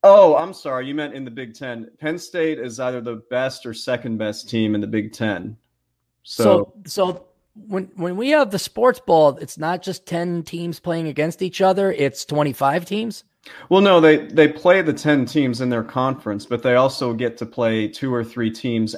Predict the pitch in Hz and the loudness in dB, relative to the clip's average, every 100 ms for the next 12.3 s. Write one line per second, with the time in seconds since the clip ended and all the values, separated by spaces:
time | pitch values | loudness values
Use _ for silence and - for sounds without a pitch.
0 | 120 120 117 107 - 101 95 - 85 76 | 2 4 4 0 -4 -4 -4 -10 -12 -12
1 | - 113 - 120 110 107 - 101 104 107 | -10 -8 -6 -4 -2 -2 -2 -6 -4 -6
2 | - - - 87 107 120 - 135 143 135 | -8 -14 -10 -6 2 4 6 6 6 0
3 | - 156 - 131 120 110 107 110 110 - | -2 -2 2 2 2 0 -2 -2 -2 -2
4 | 190 - 196 254 160 247 359 320 302 226 | 0 2 2 2 4 4 4 4 4 2
5 | - _ - _ - 226 190 139 104 - | -4 _ -20 _ 0 2 2 -2 -6 -10
6 | - 170 156 120 98 101 - 139 143 139 | 0 4 6 4 0 -6 -6 -4 -2 -2
7 | 117 - 139 143 123 107 - 104 92 - | -4 -4 -4 -4 -6 -12 -10 -6 -8 -8
8 | 76 65 _ _ _ _ _ _ _ _ | -14 -14 _ _ _ _ _ _ _ _
9 | _ _ - 135 143 131 123 123 120 120 | _ _ 0 2 4 4 4 4 2 0
10 | 113 113 - - 127 123 117 107 98 95 | -2 -6 -18 -6 0 0 0 -2 0 0
11 | 98 107 101 113 107 107 110 104 104 101 | -2 -6 -6 -6 -6 -4 -4 -2 -4 -2
12 | 98 113 | -4 -6